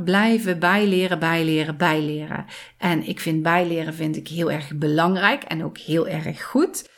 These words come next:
Maar ik zie ook heel vaak de verkeerde reden daarachter. En laatst had ik dus een, een kennismakingscall, een, eh, een call om te kijken of iemand een één-op-één training bij mij, eh, wil gaan doen.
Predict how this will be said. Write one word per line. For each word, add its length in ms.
Maar 680
ik 160
zie 300
ook 220
heel 260
vaak 520
de 100
verkeerde 560
reden 800
daarachter. 1000
En 60
laatst 280
had 100
ik 100
dus 340
een, 460
een 260
kennismakingscall, 1200
een, 280
eh, 320
een 120
call 300
om 120
te 120
kijken 380
of 140
iemand 340
een 180
één-op-één 580
training 440
bij 100
mij, 460
eh, 160
wil 180
gaan 300
doen. 340